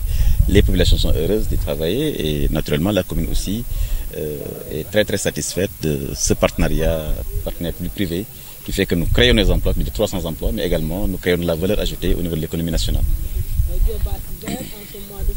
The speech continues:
Speaker 2: février deux mille dix-neuf, une chose assez rare.
Speaker 1: Absolument, vous savez, au mois de février deux mille dix-neuf, donc vous voyez qu'il y a ici un périmètre, euh, vert, les populations travaillent. Euh, ça, c'est le Sénégal aujourd'hui qui, qui, qui, qui,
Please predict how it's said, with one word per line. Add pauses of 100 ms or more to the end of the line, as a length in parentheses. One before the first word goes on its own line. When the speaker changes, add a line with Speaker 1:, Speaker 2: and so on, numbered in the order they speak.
Speaker 2:
février (440)
deux
mille
dix-neuf, (440)
une
chose
assez
rare. (420)
Speaker 1:
Absolument,
vous
savez,
au
mois
de
février
deux
mille
dix-neuf,
donc
vous
voyez
qu'il
y
a
ici
un
périmètre,
euh, (120)
vert, (160)
les
populations
travaillent. (680)
Euh,
ça,
c'est
le
Sénégal
aujourd'hui
qui, (440)
qui,
qui,
qui,